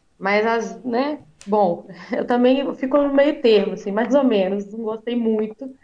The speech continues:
mas não tô co-, chamando de cretina, não.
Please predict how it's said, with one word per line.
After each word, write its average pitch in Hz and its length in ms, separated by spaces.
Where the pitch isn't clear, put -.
mas 196 400
não 220 80
tô 226 220
co-, - 340
chamando 233 360
de 220 100
cretina, 226 560
não. 180 340